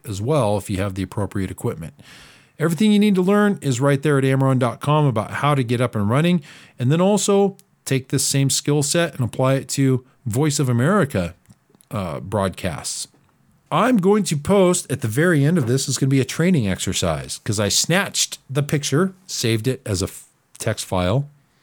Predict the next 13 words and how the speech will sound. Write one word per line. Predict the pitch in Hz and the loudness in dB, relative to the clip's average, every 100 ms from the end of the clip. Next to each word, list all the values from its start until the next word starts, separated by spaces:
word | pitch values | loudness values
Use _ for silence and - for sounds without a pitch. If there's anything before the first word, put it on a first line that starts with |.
| _ - | _ -4
I | 127 | 0
mean, | 107 87 - | 0 -2 -6
saved | - 120 113 | -2 -2 -2
it | |
as | 101 92 | -2 -2
an | 98 | 0
image | 113 98 | -2 -2
file. | - 90 98 131 - - - - - - | -2 0 0 -2 -6 -20 -20 -20 -20 -6
And | 156 165 | 0 2
then | 175 170 - - | 2 0 -6 -2
I | |
recorded | 143 156 147 185 226 202 | 0 0 0 2 2 2
it. | 101 - - | -2 -6 -12